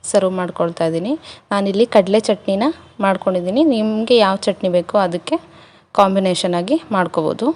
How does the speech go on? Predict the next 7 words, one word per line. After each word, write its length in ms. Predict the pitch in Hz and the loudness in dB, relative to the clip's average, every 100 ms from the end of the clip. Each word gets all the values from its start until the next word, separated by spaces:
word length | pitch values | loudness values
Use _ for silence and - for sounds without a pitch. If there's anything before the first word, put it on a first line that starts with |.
| - - _ _ _ _ _ _ _ _ _ | -6 -20 _ _ _ _ _ _ _ _ _
ನೋಡಿ 200 | 240 208 208 | 0 4 4
ಎಷ್ಟು 220 | 190 - 214 | 2 -2 -4
ಚೆನ್ನಾಗಿ 400 | 202 190 185 185 | -2 -2 -2 -2
ಕಲರ್‌ಫುಲ್ಲಾಗಿ 640 | 190 180 185 190 180 180 | 0 0 0 0 0 2
ಬಂದಿದೆ 360 | 180 170 165 165 | 0 0 0 0
ಅಂತ 160 | 160 247 349 - - | 0 2 2 0 -4
ರೈಸು. 380 | 202 190 - | 0 0 -2